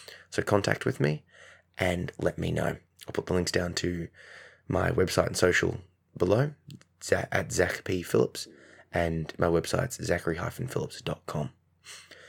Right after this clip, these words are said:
If you like this podcast and you want to support it, there's a couple of ways that you can do so. By checking out my books, you can grab yourself a copy. Um, all my books are available as paperbacks, ebooks, and audiobooks.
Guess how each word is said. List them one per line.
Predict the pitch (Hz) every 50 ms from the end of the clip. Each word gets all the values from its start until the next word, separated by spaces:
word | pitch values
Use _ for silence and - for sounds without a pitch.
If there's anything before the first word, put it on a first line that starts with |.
| - - -
If | - - -
you | 104
like | 101 101 104 -
this | - -
podcast | - - 101 104 - - 104 107 110 - -
and | - 95
you | 90
want | 87 87 87
to |
support | - - - - 90 92 104 117
it, | - - - _ - - - _
there's | - -
a | -
couple | - - - - 87
of | 87 92
ways | 90 90 87 -
that | - -
you | - _
can | - - 90 90
do | 101 107
so. | 127 - - - - 156 151 - _ _ - - - - - - _ -
By | - -
checking | - - - - 95 95
out | 92 92 -
my | - 90 85
books, | - - 117 127 - - - - - -
you | -
can | 85 82
grab | 87 90 82
yourself | 85 - - 95 - -
a | -
copy. | - - - - - - 151 - - - - - - - - _ _
Um, | - - 90 85 82 85 85 82 82 - - -
all | 98
my | 92 90 87
books | 82 90 - -
are | 90
available | 85 87 87 90 92 92 85 85 85 -
as | -
paperbacks, | - - 90 85 87 87 87 90 90 - - - -
ebooks, | 95 92 - - - - - - -
and | - 87 - -
audiobooks. | - 110 113 127 131 131 - - - - - - -